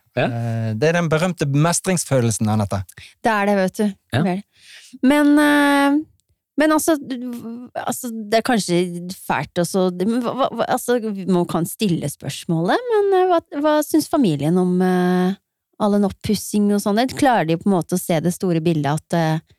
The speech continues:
Speaker 3: han gjør det for, eh, fellesskapet, og det blir jo så bra?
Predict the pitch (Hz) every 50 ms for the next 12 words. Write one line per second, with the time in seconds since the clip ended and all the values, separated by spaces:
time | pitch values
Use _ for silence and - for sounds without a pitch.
0 | _ - 185 180 180 160 139 123 - 101 147 151 - - 180 175 170 165 165 170
1 | 165 165 165 165 165 160 165 180 185 - - - - - - 127 135 147 - -
2 | 170 156 151 - _ - 180 175 170 170 180 170 170 160 156 151 151 165 156 -
3 | 196 170 175 165 180 240